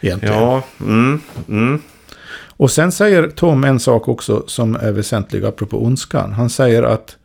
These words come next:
Speaker 1: ondskan kommer from outside. Det vill säga, den, den har antingen trängt sig in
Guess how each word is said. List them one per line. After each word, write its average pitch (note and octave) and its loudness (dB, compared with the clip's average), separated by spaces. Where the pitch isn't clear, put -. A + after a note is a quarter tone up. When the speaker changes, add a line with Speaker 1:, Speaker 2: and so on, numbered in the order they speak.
Speaker 1:
ondskan C#3+ 0
kommer G2+ 0
from A#2 -2
outside. - -2
Det A#2+ -2
vill A2+ -2
säga, A#2 0
den, A#2+ -2
den A#2 2
har A2+ 2
antingen C3+ 2
trängt G3 2
sig A#2 4
in A2 0